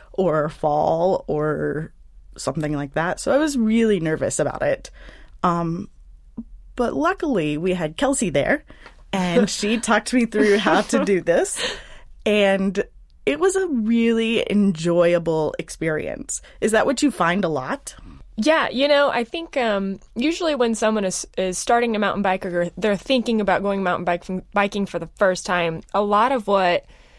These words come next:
Speaker 2: they think is going to happen is what they've seen on YouTube or T V or something of someone going off of a thirty-foot drop or flying through the air or going over this insane,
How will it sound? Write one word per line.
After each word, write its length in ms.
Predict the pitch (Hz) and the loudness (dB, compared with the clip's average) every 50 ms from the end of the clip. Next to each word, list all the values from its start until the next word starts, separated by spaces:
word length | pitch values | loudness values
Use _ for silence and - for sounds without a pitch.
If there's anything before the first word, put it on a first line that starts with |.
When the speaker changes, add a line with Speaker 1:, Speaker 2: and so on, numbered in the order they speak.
| - - - - | -20 -20 -14 -10
Speaker 2:
they 260 | 196 175 196 190 185 | -6 -2 -2 -2 -2
think 320 | 170 - - 175 185 185 | -2 -2 -2 -2 -2 -2
is 140 | 196 175 165 | -4 -4 -4
going 200 | 170 170 160 160 | -4 -4 -4 -4
to 60 | 147 | -6
happen 380 | 147 156 151 147 156 - 226 220 | -6 -6 -6 -6 -4 -2 -2 -2
is 120 | 196 170 | -2 -2
what 200 | 175 180 165 - | -2 -2 -2 -2
they've 180 | 143 156 156 151 | -4 -4 -4 -6
seen 320 | - - 170 156 147 151 | -6 -8 -6 -6 -6 -6
on 220 | - 131 135 135 175 | -6 -6 -6 -6 -4
YouTube 640 | 190 202 202 185 - - 202 190 180 180 175 165 165 | -2 -2 -4 -4 -4 -4 -2 -2 -2 -2 -2 -2 -2
or 220 | 147 147 147 127 | -2 -2 -4 -6
T 200 | - - - 220 | -6 -6 -4 -4
V 180 | 185 202 202 185 | -2 -2 0 0
or 80 | 175 180 | 0 0
something 360 | - 185 170 165 - 180 175 - | -2 -4 -4 -2 -2 -2 -2 0
of 220 | - 165 165 165 | -2 -2 -2 -2
someone 640 | - - 208 190 190 185 175 170 160 160 160 156 156 - - - - - - _ _ - | -2 -2 0 0 2 2 2 2 0 0 -2 -6 -10 -12 -16 -20 -20 -20 -20 _ _ -6
going 320 | 175 208 196 185 185 180 175 | -2 0 2 2 2 0 -2
off 200 | 165 165 - 180 | -2 -4 -4 -6
of 80 | 160 | -8
a 80 | 160 160 | -8 -6
thirty-foot 480 | - 185 165 156 160 - 175 147 - - | -4 -2 -2 -2 -2 -4 -4 -6 -4 -4
drop 340 | 170 156 135 139 139 - | -2 -2 -2 -2 -4 -4
or 60 | - 151 | -8 -10
flying 440 | - - - 233 220 208 202 202 | -8 -4 0 2 2 2 2 0
through 120 | 190 190 170 | 0 -2 -2
the 180 | 175 170 160 | -2 -2 0
air 220 | 160 156 156 156 151 | 0 0 0 0 0
or 320 | - 175 175 170 170 160 | 0 0 2 2 0 0
going 340 | 190 190 233 226 220 214 202 | 0 2 2 2 2 2 0
over 260 | 156 196 175 190 185 | 0 0 2 2 2
this 220 | 175 175 175 - - | 2 2 0 -2 -4
insane, 840 | - 170 160 165 - - - - 208 196 190 190 185 180 180 175 | -6 -6 -6 -4 -6 -4 -2 -2 0 0 0 -2 -2 -4 -4 -6